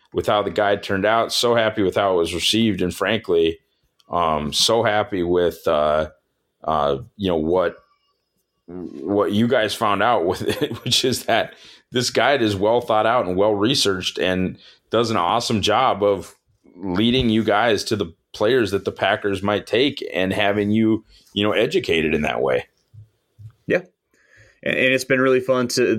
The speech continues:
Speaker 2: you know, getting the feedback from people that were just <laughs> like, "How did you know?" <laughs> It's like, well, I mean, you just,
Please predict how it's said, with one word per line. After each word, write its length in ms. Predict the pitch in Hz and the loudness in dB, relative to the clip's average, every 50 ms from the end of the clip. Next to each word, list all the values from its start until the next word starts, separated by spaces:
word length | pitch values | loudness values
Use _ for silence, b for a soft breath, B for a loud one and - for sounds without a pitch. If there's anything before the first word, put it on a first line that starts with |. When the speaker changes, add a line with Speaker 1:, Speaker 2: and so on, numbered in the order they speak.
| 104 110 | 0 0
Speaker 2:
you 120 | 113 113 | 2 0
know, 80 | 113 107 | 0 0
getting 240 | 117 120 117 113 | 0 -2 0 0
the 80 | 107 104 | -2 -2
feedback 480 | - - 107 110 92 95 104 104 104 - | -2 -2 -2 -2 0 0 0 0 0 0
from 200 | - 107 104 98 | -2 -2 -2 -2
people 280 | - 101 87 - 101 95 | -4 -4 -2 0 0 2
that 100 | 82 85 | 2 2
were 100 | 98 95 | 0 0
just 220 | 98 - - - - | -2 -4 -6 -6 -4
<laughs> 40 | - | -2
like, 280 | 113 - - - - b b b b b b b b b b b _ _ _ _ - - - _ _ _ _ _ _ _ - - - - - | -2 -2 -2 -4 -10 b b b b b b b b b b b _ _ _ _ -18 -18 -18 _ _ _ _ _ _ _ -20 -20 -14 -10 -4
"How 160 | - 113 113 | -2 0 0
did 140 | 120 120 113 | 0 0 0
you 120 | 117 107 | 0 0
know?" 360 | 95 101 113 139 151 - - - - | 0 0 2 2 0 0 -2 -8 -20
<laughs> 120 | - - - | -20 -16 -6
It's 100 | - 156 | -2 0
like, 100 | 143 135 | 2 4
well, 200 | 147 151 151 139 120 | 4 4 4 4 2
I 40 | |
mean, 240 | 127 135 131 127 120 | 2 2 2 2 2
you 200 | 117 117 131 123 123 | 2 2 2 2 2
just, 300 | 131 135 123 - - | 2 0 -2 -4 -8